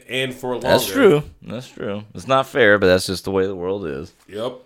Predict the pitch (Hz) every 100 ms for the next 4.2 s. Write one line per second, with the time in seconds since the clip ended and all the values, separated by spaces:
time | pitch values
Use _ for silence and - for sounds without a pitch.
0 | _ _ _ - - - - - - -
1 | 90 76 - - 62 71 101 - _ _
2 | _ _ _ _ _ _ _ _ _ -
3 | _ _ - 165 180 185 190 190 196 175
4 | 175